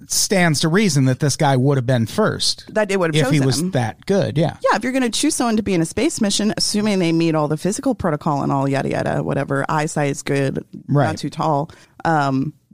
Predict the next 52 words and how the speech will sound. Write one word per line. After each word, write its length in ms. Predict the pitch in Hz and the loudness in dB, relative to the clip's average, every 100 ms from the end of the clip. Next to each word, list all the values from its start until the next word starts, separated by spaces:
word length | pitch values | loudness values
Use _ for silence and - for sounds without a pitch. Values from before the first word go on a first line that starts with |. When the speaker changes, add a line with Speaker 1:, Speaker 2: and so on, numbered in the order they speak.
| 156 | -4
Speaker 2:
you 140 | 180 | 0
would 80 | 247 | 2
assume 320 | 196 - 240 | 0 0 2
they 100 | 185 | 2
would 160 | 170 185 | 2 0
choose 300 | - 143 160 | 0 -2 0
him. 220 | 330 175 | 0 2
That 120 | 156 | 2
would 100 | 151 | 2
make 200 | 156 156 | 0 -2
the 60 | 156 | 0
most 260 | 147 220 - | 0 0 0
sense, 400 | 151 151 165 - - | 0 0 -2 -6 -2
uh, 240 | 143 135 | 0 0
because 380 | 147 143 160 151 | -2 -2 -2 -2
of 80 | 147 | -4
his 120 | 139 | -4
family's 380 | 151 147 147 147 | -2 0 0 -2
position 600 | 151 143 143 156 165 180 | -4 -2 -2 0 2 2
and 160 | 143 139 | 0 0
who 160 | 147 | -2
he 180 | 135 147 | -2 -2
was 380 | 143 147 156 170 | 0 0 0 0
and 120 | 147 | -2
how 200 | 147 151 | 0 0
well 240 | 147 160 | 0 0
he 60 | 196 | 0
was 100 | 208 | -2
fucking 280 | - 240 226 | -6 -6 -6
flying. 400 | 196 233 220 - _ - - - - - | -4 -2 -2 -4 _ -20 -20 -20 -20 -12
So 260 | - 226 208 | -4 -2 -2
there 300 | 196 240 285 - | -2 -2 -2 0
is 440 | 269 311 320 - 233 | 2 2 0 -2 -6
a 60 | |
theory 380 | - 175 165 170 | -4 -2 0 0
that 160 | 170 - | -2 -4
states 380 | 151 139 - | -4 -4 -4
that, 300 | - 127 127 - | -4 -2 -2 -4
uh, 480 | 107 104 - - - - _ | -4 -4 -6 -8 -12 -18 _
he 100 | - | -6
was 120 | 127 | -6
the 60 | 139 | -4
first 260 | 151 143 | -4 0
man 160 | 147 143 | 0 0
in 40 | 135 | 0
orbit 400 | 127 123 - - - | 0 -2 -4 -6 -6
and 160 | 131 | -2
not 240 | 135 123 - | 0 -2 -4
Yuri 200 | 123 143 | -6 -6
Gagarin. 500 | - - - 55 170 - - - | -8 -8 -6 -6 -6 -10 -16 -4
And, 420 | 160 151 143 147 | 0 2 2 0
uh, 300 | 139 - - | 0 -2 -4